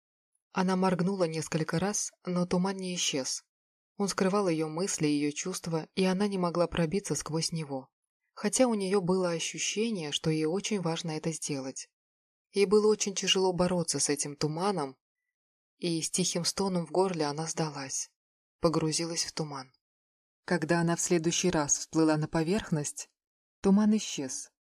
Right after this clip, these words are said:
Не полностью, но теперь он распространялся только по краям комнаты, размывая стены. Дверь открылась, и вошла медсестра. «Как вы себя чувствуете?» —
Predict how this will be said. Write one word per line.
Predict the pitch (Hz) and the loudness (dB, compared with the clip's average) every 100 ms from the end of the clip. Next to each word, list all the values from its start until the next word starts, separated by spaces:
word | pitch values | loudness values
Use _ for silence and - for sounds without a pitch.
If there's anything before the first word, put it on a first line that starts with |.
| - | 2
Не | 190 190 | 4 4
полностью, | 190 220 247 156 - 147 131 - - | 2 2 4 2 -2 -6 -6 -4 4
но | 185 196 | 6 6
теперь | 214 208 262 247 | 2 0 4 6
он | 226 | 4
распространялся | 214 - 196 - 196 196 196 185 202 | 2 -2 -4 2 4 6 4 2 -2
только | 196 226 208 - | 2 0 0 -2
по | 151 | -2
краям | 147 147 147 143 | -2 0 -2 -2
комнаты, | 190 196 156 - 139 - _ _ | 4 4 4 0 -6 -8 _ _
размывая | 170 175 147 165 165 196 190 | 2 2 4 2 2 0 -2
стены. | - - 143 127 120 _ _ _ _ _ _ _ _ _ - | -6 -4 -4 -4 -8 _ _ _ _ _ _ _ _ _ 0
Дверь | 180 190 | 4 4
открылась, | 190 - 220 240 175 - | 4 0 0 2 2 0
и | 165 160 | 0 2
вошла | 160 - 185 | 0 0 0
медсестра. | 185 180 - - - 147 143 _ _ _ _ _ _ _ _ | 0 0 -4 -4 -2 -4 -6 _ _ _ _ _ _ _ _
«Как | - 214 | -2 4
вы | 247 | 4
себя | - 247 | 4 2
чувствуете?» — | 240 185 - 143 139 - 135 | 2 0 -2 -2 -4 -4 -10